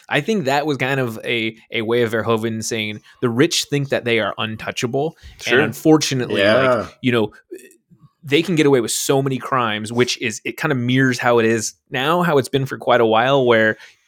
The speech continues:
Speaker 1: you know, you bankrupt this entire company, you do whatever, but you get a slap on the wrist sort of thing.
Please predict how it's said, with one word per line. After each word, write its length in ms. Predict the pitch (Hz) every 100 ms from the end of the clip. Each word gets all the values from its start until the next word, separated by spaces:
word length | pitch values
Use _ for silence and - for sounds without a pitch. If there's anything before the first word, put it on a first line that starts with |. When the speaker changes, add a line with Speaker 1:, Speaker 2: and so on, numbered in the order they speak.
| _
Speaker 1:
you 100 | 131
know, 220 | 123 107 - - 127
you 280 | 131 175
bankrupt 520 | 147 131 143 139 139 139
this 120 | 131
entire 300 | 120 117 123
company, 560 | 117 117 113 117 117 117 _ _
you 580 | 110 113 113 110 98 - 127
do 160 | 147 135
whatever, 400 | 123 120 117 107
but 140 | 95
you 60 | 107
get 80 | 107
a 20 |
slap 240 | 110 95
on 80 | 92
the 80 | 87
wrist 240 | 85 -
sort 140 | 85 -
of 80 |
thing. 160 | -